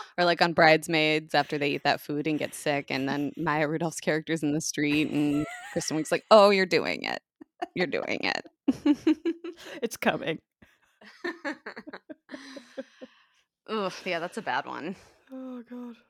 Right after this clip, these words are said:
Speaker 2: Um, okay. So the guy told me he would still be together with his kid's mum if she'd apologise for what she did wrong. Out of curiosity, I asked what she did wrong.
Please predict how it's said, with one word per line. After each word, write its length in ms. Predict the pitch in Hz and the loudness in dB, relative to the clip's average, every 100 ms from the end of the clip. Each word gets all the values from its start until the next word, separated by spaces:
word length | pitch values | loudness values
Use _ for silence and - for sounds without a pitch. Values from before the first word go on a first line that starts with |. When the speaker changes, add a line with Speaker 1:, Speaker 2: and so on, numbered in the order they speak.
| _ _ _ _ _ _ _ _ _ _ _ _ - _ _ | _ _ _ _ _ _ _ _ _ _ _ _ -20 _ _
Speaker 2:
Um, 340 | 180 180 180 - | -2 2 2 0
okay. 480 | 165 - 120 123 127 - - - _ _ _ _ _ _ _ _ _ _ _ _ _ _ _ - | -4 -6 -8 -8 -10 -18 -20 -20 _ _ _ _ _ _ _ _ _ _ _ _ _ _ _ -10
So 140 | 254 | -4
the 80 | 247 | 0
guy 220 | 320 415 | 2 2
told 300 | - 220 170 | 2 2 2
me 120 | 143 | 0
he 100 | 151 | -2
would 140 | 170 160 | -2 -4
still 280 | - 262 277 | -4 -2 -2
be 120 | 277 | -4
together 340 | - 143 135 | -6 -8 -6
with 140 | 131 131 | -6 -8
his 100 | - | -10
kid's 300 | - 135 - | -10 -10 -8
mum 340 | 160 113 110 - | -8 -6 -10 -14
if 120 | - - | -14 -10
she'd 220 | 226 262 | -6 -6
apologise 640 | - 208 160 - 98 127 | -4 -4 -4 -4 -6 -6
for 100 | - | -8
what 200 | 139 - | -6 -8
she 160 | - 135 | -8 -10
did 220 | 123 120 | -8 -6
wrong. 280 | 139 233 - - _ _ _ _ _ _ _ _ _ _ _ _ _ _ _ _ | -4 -4 -6 -16 _ _ _ _ _ _ _ _ _ _ _ _ _ _ _ _
Out 160 | - - | -6 -6
of 120 | - | -6
curiosity, 680 | - 220 180 233 156 - 117 | -4 0 0 -2 -6 -6 -6
I 120 | 196 | -4
asked 420 | 262 349 - - | -4 -6 -8 -12
what 120 | - | -14
she 140 | - 110 | -12 -12
did 260 | - 104 | -10 -12
wrong. 260 | 101 104 | -10 -12